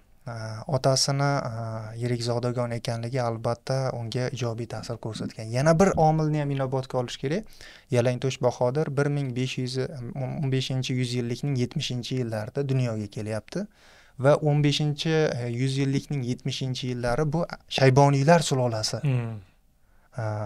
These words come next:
Speaker 1: davriga to'g'ri keladi. E, <clears throat> ya'ni, e, o'n oltinchi, e, yuzillikning, to'g'ri, uzr, e, o'n oltinchi yuz yillikning yetmishinchi yillarida dunyoga kelyapti va bu Shayboniylar sulolasining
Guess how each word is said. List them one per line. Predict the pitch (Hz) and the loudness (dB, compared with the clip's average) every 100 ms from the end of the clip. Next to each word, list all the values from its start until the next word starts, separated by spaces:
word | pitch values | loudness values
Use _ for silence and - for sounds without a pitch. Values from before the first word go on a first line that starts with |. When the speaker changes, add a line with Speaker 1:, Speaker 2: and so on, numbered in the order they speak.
| 107 110 117 | -8 -10 -2
Speaker 1:
davriga | 120 113 113 113 | 0 2 0 -2
to'g'ri | 120 117 113 | -2 -4 -4
keladi. | 123 120 139 202 - _ _ _ - - - | -2 0 0 0 -4 _ _ _ -20 -18 -10
E, | 113 123 - - | -8 -8 -12 -12
<clears throat> | 170 113 - - _ _ _ _ - - | -10 -10 -16 -20 _ _ _ _ -18 -6
ya'ni, | 135 127 123 120 - - - | 2 4 4 0 -4 -18 -8
e, | - 113 | -2 0
o'n | - 135 | 4 6
oltinchi, | 135 139 135 147 | 6 4 2 4
e, | 135 - 127 117 113 | 2 2 -2 -2 -2
yuzillikning, | 110 131 127 135 120 - 107 | 2 4 6 6 4 0 -4
to'g'ri, | 120 117 110 | 0 0 0
uzr, | 120 110 - | -4 -6 -6
e, | 113 107 | -4 -2
o'n | - 131 | 2 6
oltinchi | 131 135 135 139 | 6 4 0 2
yuz | 131 | 2
yillikning | 127 127 123 127 | 2 0 0 -2
yetmishinchi | 123 139 123 127 - | -2 -2 -2 -4 -2
yillarida | 127 123 120 113 127 | -2 0 -2 -2 -4
dunyoga | 127 127 120 | -2 -2 0
kelyapti | 131 143 147 - | 0 2 0 0
va | 156 135 131 | 4 6 6
bu | 151 202 196 | 4 2 4
Shayboniylar | 139 135 139 139 139 135 | 4 4 2 2 4 2
sulolasining | - 131 127 123 127 - 190 202 | 2 2 4 4 4 2 2 0